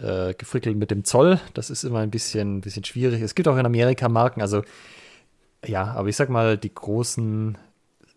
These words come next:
äh, für Fechtfedern sind schon, ähm, Regenie und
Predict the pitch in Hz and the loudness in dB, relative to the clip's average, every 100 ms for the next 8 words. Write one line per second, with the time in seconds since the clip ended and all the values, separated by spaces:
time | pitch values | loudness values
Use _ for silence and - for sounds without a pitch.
0 | - 139 98 90 - - 95 90 - - | -10 -6 -4 -6 -10 -8 -6 -6 -6 -6
1 | 139 - 123 117 113 107 95 98 95 - | -6 -6 -4 0 0 0 -4 -8 -8 -6
2 | 98 98 95 - 92 90 90 - - 90 | -4 -4 -6 -8 -8 -8 -12 -14 -10 -8
3 | 92 90 90 - 90 85 85 - | -6 -4 -6 -8 -10 -12 -14 -16